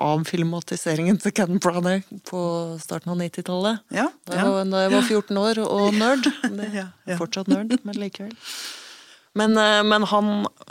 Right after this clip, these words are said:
Speaker 1: er en sånn, eh, helt som jeg på en måte synes er veldig sånn nedpå
Speaker 2: Mm.
Speaker 1: og morsom. Eh, altså, eh, dette plottet handler om han og Beatrice, som, eh, litt sånn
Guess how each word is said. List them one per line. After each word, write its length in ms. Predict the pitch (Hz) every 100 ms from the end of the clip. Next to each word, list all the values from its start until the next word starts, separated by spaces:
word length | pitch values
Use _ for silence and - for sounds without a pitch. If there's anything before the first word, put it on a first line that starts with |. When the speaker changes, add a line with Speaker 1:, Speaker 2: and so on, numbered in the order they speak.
| - - -
Speaker 1:
er 260 | 185 -
en 120 | 196 196
sånn, 320 | 180 180 190
eh, 880 | 190 190 190 - - - _ - 156
helt 320 | 185 202 - _ -
som 400 | - - - 196
jeg 180 | 190 190
på 100 | -
en 80 | 208
måte 200 | - 196
synes 240 | - 175
er 100 | 175 202
veldig 280 | 180 170
sånn 200 | 190 196 202
nedpå 560 | 214 _ _ - 294 - _ 180
Speaker 2:
Mm. 280 | 165 143 190
Speaker 1:
og 60 | 208
morsom. 580 | - - - 233 294 - _ - - - _ _ -
Eh, 380 | 190 185 185 175 90 - - - - _ -
altså, 360 | 180 - 180 175
eh, 320 | 170 165 165 170 165 - - 165
dette 320 | 180 - 175
plottet 520 | - 156 - - 165
handler 380 | 175 143 131 156
om 200 | 147 151
han 420 | 160 156 180 185 -
og 520 | 156 160 165 165 156
Beatrice, 720 | 160 151 - 220 247 - - - _ - _ -
som, 320 | - 180 175
eh, 380 | 175 175 170 - -
litt 280 | 185 202 -
sånn 180 | 175